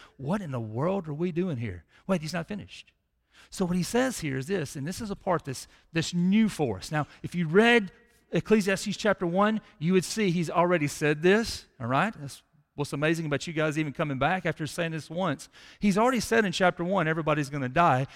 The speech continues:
And he's already said, already said in chapter one that once you die, you're gonna be forgotten.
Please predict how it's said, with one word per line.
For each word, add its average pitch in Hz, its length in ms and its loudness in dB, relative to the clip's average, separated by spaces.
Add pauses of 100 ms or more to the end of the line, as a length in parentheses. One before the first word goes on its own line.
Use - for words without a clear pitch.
(160)
And 180 100 2
he's 165 120 2
already 214 340 6
said, 180 480 2
already 196 280 2
said 185 340 0
in 165 160 -6
chapter 170 320 0
one 160 320 0 (240)
that 151 300 2
once 196 420 0
you 190 160 -4
die, 160 240 4
you're 151 180 -2
gonna 147 160 -4
be 131 120 -4
forgotten. 139 500 -4